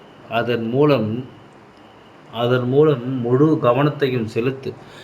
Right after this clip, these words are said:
எல்லாவற்றிற்கும் உன் வராகி அம்மா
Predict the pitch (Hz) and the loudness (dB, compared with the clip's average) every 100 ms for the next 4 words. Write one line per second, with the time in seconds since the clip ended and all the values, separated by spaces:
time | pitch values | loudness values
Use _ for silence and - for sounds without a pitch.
0 | - - 113 120 131 123 127 127 143 143 | -20 -2 2 6 6 6 2 4 4 4
1 | 143 151 127 117 104 127 127 110 117 131 | 2 0 0 -2 -4 -6 -4 2 4 6
2 | 147 131 123 113 110 | 4 2 0 2 0